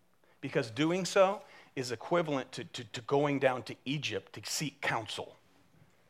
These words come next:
i e Old Testament. "Don't do that," says Paul.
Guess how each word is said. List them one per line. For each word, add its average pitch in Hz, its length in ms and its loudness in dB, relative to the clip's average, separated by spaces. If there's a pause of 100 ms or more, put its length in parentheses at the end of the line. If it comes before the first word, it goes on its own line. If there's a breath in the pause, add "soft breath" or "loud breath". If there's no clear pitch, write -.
(760)
i 104 140 0
e 92 160 -6
Old 82 140 -8
Testament. - 420 -12 (2500)
"Don't 127 240 -4
do 143 160 -2
that," - 300 -4 (1200)
says - 320 -6
Paul. - 340 -10